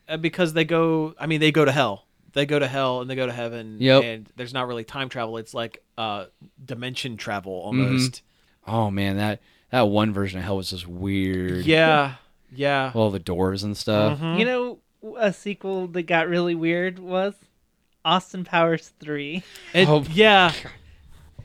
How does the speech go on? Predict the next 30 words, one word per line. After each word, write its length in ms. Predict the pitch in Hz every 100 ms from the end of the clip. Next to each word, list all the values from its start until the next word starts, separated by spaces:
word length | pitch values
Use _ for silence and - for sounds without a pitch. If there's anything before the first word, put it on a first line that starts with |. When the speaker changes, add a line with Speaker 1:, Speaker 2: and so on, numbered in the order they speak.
| - -
Speaker 1:
A 120 | 214
real 200 | 220 302
Speaker 3:
<laughs> 0 |
Speaker 1:
departure 800 | 214 - 262 277 - 180 117 - _ _ -
from 280 | - 214
the 80 | 202
first 340 | 196 214 202 -
two. 360 | 214 139 107 - -
Speaker 3:
And 300 | 240 285 330
I, 40 |
and 240 | 277 269 285
I 60 |
really 360 | 285 349 339 311
liked 320 | 302 349 330
how 360 | 370 262 226 202 - - 202
just 300 | 254 - 175
bonkers 760 | 160 196 233 285 269 214 185
it 100 | 185
got. 460 | 185 170 160 147 -
Speaker 1:
Yeah. 340 | 160 185 196 180
Speaker 3:
Honest-, 300 | 196 196 - -
honestly. 800 | - 277 269 240 - 180 170 170
Speaker 1:
Yeah. 300 | 262 175 127 -
Speaker 3:
'Cause 240 | - 254 240
I, 240 | 233 277 - -
I 300 | 226 277 220
hated 340 | 247 254 226 165
the 60 |
second 400 | 156 196 180 190
one. 240 | 160 143